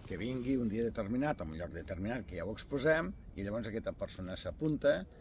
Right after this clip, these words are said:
i a partir d'aquells moments, doncs, bueno, se li adjudicarà, pues, com a figurant o com un, un altre personatge que correspongui a les necessitats del pessebre. No hi ha cap problema, està obert a tothom. I durant l'any està obert a que tothom que vulgui pujar, ajudar-nos a fer millores, arreglar,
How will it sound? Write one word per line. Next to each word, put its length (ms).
i 120
a 40
partir 400
d'aquells 320
moments, 480
doncs, 160
bueno, 180
se 140
li 160
adjudicarà, 800
pues, 240
com 160
a 80
figurant 760
o 140
com 300
un, 80
un 100
altre 240
personatge 640
que 100
correspongui 600
a 80
les 100
necessitats 460
del 160
pessebre. 460
No 180
hi 80
ha 80
cap 160
problema, 480
està 240
obert 300
a 20
tothom. 320
I 160
durant 320
l'any 320
està 260
obert 300
a 20
que 160
tothom 320
que 160
vulgui 400
pujar, 640
ajudar-nos 580
a 80
fer 240
millores, 500
arreglar, 520